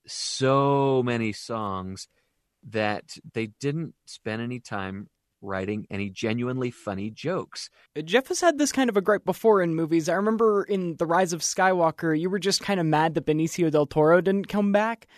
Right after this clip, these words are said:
Speaker 2: Note to filmmakers, if you want Jeff to love your sequel, you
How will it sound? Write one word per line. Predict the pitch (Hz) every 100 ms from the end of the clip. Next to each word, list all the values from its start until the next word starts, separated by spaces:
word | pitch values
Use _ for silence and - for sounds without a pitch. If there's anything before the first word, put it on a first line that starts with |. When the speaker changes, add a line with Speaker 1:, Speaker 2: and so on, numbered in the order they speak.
| - _ _ 214
Speaker 2:
Note | 254
to | -
filmmakers, | 214 208 170 147 147 139
if | 151
you | 202
want | 208 190
Jeff | 185 196 -
to | - 160
love | 156 160 165 170
your | 165
sequel, | 151 - 151 - 202 180
you | 170